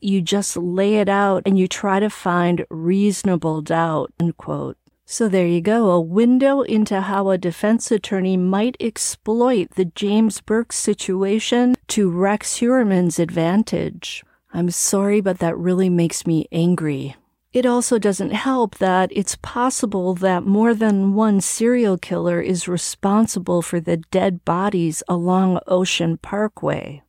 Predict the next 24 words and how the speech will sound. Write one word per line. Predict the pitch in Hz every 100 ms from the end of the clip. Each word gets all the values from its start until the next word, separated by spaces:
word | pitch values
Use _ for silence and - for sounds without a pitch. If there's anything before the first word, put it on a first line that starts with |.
| _ -
I | 202
say | - - 262
this | 277 202 196
because | - 208 220 196 190
at | 190
least | 208 196 -
two | - - 262
of | 233
the | 202 185
victims | 202 214 208 185 175
were | - 185
dismembered, | 170 180 - 185 185 208 190 160 156
which | 170 - - 196
doesn't | 196 208 226 247 -
match | 196 196 190 170 -
the | -
modus | 185 180 180 196 -
operandi | 180 - 165 170 185 202 175 156 151 151
of | - 175
the | 175
Gilgo | 165 185 185 185 190
Beach | 175 180 165 -
Four | - 208 196 202
perpetrator. | 202 - 202 - 190 - 165 156 156 147